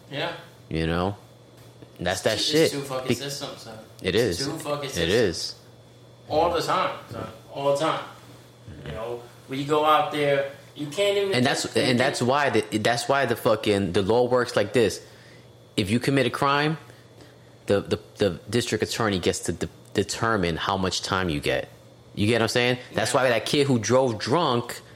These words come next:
Speaker 2: and killed four people got fucking ten years,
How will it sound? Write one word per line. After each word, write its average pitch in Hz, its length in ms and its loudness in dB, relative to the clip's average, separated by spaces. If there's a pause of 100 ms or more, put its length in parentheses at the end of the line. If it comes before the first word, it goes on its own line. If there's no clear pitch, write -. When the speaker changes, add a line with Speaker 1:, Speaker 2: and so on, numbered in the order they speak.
(220)
Speaker 2:
and 104 140 2
killed 151 360 4
four 139 240 2
people 131 600 0 (480)
got 131 240 2
fucking 123 240 2
ten 160 320 2
years, 160 440 6